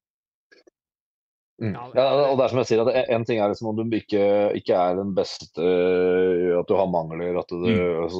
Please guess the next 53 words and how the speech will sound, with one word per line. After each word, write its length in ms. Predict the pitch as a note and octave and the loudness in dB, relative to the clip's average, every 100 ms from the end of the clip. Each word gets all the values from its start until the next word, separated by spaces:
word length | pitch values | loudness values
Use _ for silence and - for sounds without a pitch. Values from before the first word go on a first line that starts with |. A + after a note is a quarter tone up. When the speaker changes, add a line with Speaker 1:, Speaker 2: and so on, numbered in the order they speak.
| E2 | -6
Speaker 1:
og 60 | G#2+ | -4
sånne 140 | F#2 | -4
ting, 120 | F#2 | -4
men, 140 | F#2+ F#2 | -6 -8
men 200 | F#2+ F#2 _ _ G2+ | -14 -20 _ _ -14
som 100 | F#2 | -10
sagt, 180 | F2+ | -8
det 100 | G#2 | -8
burde 160 | F#2 F#2+ | -4 -2
i 40 | |
hvert 100 | F#2 G2+ | 0 0
fall 160 | G2 | -2
en 140 | G2 F#2+ | -6 -10
minimum 560 | F2+ E2+ F2+ G2 F#2+ - - | -12 -12 -12 -12 -14 -18 -4
av 180 | F#2+ F#2 | -4 -4
form 420 | - F2+ G2 G2+ | -6 -8 -6 -8
burde 200 | F#2 F2+ | -6 -2
være 200 | F2+ E2 F2+ | -2 -2 -6
til 100 | C#3+ | -6
Speaker 2:
Ja. 80 | |
Speaker 1:
stede, 160 | C#3 E2+ | -4 -2
da, 100 | G2+ F2+ | -2 -2
og 100 | E2+ | -2
du 60 | F#2 | -6
burde 220 | F2+ F#2+ | -6 -4
ha 60 | |
Speaker 3:
Absolutt. 200 | F2+ E2+ | -4 -6
Speaker 1:
øvd 80 | E2+ | -6
poseringer 720 | F#2+ - F2 E2+ E2+ F2 F2+ | -16 -10 -8 -6 -8 -10 -8
og 60 | F#2 | -8
de 60 | F2+ | -10
tingene 320 | - E2+ F2+ | -14 -12 -6
her, 220 | F2 F2+ | -4 -4
i 40 | F2+ | -6
det 100 | F#2+ | -12
minste, 340 | F2 D#2+ - | -14 -18 -18
liksom. 300 | F2 F#2 - - _ - | -16 -14 -16 -18 _ -4
Speaker 3:
Ja, 200 | A2 B2 | -4 0
alt 240 | B2 E3 A3+ | 0 0 0
annet 180 | F3+ E3+ | 0 0
burde 220 | - G#2+ | 0 0
på 80 | D3 | 0
en 80 | |
måte 80 | G#2+ | 2
være 140 | A#2+ G#2 | 0 0
på 100 | A#2+ | 0
plass. 460 | A2+ - - - _ _ _ _ | 0 0 -8 -12 _ _ _ _
Speaker 1:
Ja. 160 | F#2+ F#2 - _ _ _ _ _ - _ _ A#2 | -6 -6 -8 _ _ _ _ _ -20 _ _ -2
Speaker 3:
Jeg 20 | |
er 40 | A2 | 0
helt 80 | G2 | 0
enig. 260 | F#2+ F#2 G2+ _ _ _ _ _ _ | 0 -2 -8 _ _ _ _ _ _
Speaker 2:
Ja. 140 | - | -20